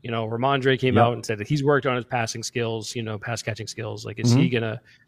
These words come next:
Speaker 1: you know, that'll be something. The other thing is, from wide receivers, speaking of pass catching, um, is Agholor gonna make it? Right? 'Cause
Speaker 2: Right.
Speaker 1: they just signed, re-, they just re-signed Jakobi Meyers. They
Speaker 2: Yep.
Speaker 1: just brought in Parker. Um,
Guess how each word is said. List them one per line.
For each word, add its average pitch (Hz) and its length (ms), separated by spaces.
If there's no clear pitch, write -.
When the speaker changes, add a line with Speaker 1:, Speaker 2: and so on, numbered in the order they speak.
Speaker 1:
you 110 100
know, 110 80
that'll 131 300
be 139 100
something. 117 460
The 123 80
other 143 100
thing 127 180
is, 113 220
from 110 240
wide 107 220
receivers, 131 460
speaking 120 280
of 117 60
pass 156 260
catching, 113 400
um, 107 300
is 110 80
Agholor 175 460
gonna 110 140
make 107 300
it? - 100
Right? 131 260
'Cause - 80
Speaker 2:
Right. 107 100
Speaker 1:
they 117 60
just 117 140
signed, 113 200
re-, 117 140
they 113 160
just 110 180
re-signed 107 300
Jakobi 110 320
Meyers. 135 640
They 113 60
Speaker 2:
Yep. 120 100
Speaker 1:
just - 160
brought 107 220
in 107 80
Parker. 135 640
Um, 110 640